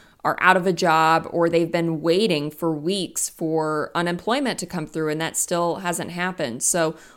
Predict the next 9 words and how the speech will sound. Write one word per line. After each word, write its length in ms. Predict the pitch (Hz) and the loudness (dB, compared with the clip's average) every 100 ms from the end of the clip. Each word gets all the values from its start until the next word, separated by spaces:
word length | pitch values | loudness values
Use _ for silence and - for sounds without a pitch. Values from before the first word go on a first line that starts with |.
| _ - | _ -2
what 220 | 190 247 | 0 0
have 240 | 247 240 | -2 -4
we 220 | 190 185 | -2 -2
seen 760 | 175 - - 185 196 180 170 156 | 0 0 0 0 2 0 0 -4
when 160 | 165 156 | -4 -6
it 100 | - | -6
comes 240 | 180 165 | -6 -4
to 120 | - | 0
evictions 720 | 165 139 165 - 170 156 147 | 0 0 -2 -2 -6 -4 -4